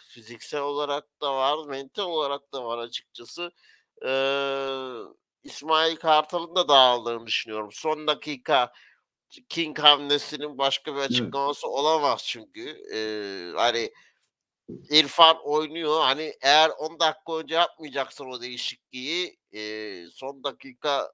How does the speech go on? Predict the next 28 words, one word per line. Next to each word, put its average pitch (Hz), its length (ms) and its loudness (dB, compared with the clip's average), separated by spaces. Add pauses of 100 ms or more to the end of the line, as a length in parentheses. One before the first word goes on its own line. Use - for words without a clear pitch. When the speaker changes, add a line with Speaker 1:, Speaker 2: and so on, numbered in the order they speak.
Speaker 1:
son 147 240 -6
saniyede 127 720 -4
ne 147 80 -2
gerek 123 440 -2
var 104 80 -4
o 101 100 -4
hamleye? 107 520 -4 (640)
Eee, 104 80 -4
Speaker 2:
Evet. 131 320 2
Speaker 1:
biraz 165 260 4 (120)
panik 160 300 4
havasını 147 520 2
ben 151 200 4 (280)
sezdim, 131 540 -4 (300)
eee, 113 480 0
Fenerbahçe'de 117 840 0
ve 143 100 2
göz 139 340 0
göre 147 240 4
göre 147 260 2
gelen 139 360 0
bir 160 120 -4
puan 143 400 0
kaybı. 113 480 0 (600)
Speaker 2:
Aynen 120 260 6
Speaker 1:
Eee, 120 100 2
Speaker 2:
öyle. 95 140 -4
Speaker 1:
Fred 160 240 6